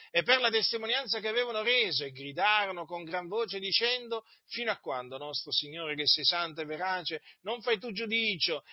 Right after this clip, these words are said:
e non vendichi il nostro sangue su quelli che abitano sopra la terra?" E a ciascun di essi fu data una veste bianca,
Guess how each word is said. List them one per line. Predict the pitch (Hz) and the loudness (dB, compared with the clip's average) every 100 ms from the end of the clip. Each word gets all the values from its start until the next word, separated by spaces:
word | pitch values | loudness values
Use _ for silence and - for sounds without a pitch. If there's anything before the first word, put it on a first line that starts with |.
| - | 2
e | 190 214 | 8 8
non | 220 220 202 | 6 0 4
vendichi | 226 233 208 208 202 | 8 8 6 2 2
il | 202 | 2
nostro | 208 - 208 | 2 0 2
sangue | - 220 208 180 | 2 2 0 -2
su | 180 | -2
quelli | 156 202 | 0 0
che | 175 185 | 2 2
abitano | 185 170 170 | 0 -4 -2
sopra | 156 185 165 | -2 -2 -2
la | 151 | -2
terra?" | 151 196 190 196 - _ | -2 -2 -4 -10 -16 _
E | - | -4
a | 143 | -2
ciascun | - 165 - 175 | -2 -2 -4 0
di | 196 | 2
essi | 190 - 170 | 4 2 2
fu | 180 165 | -4 -2
data | 180 175 175 175 | 0 2 0 -4
una | 165 | -6
veste | 165 151 180 | -6 -6 -8
bianca, | 160 139 151 156 - | -8 -8 -10 -14 -16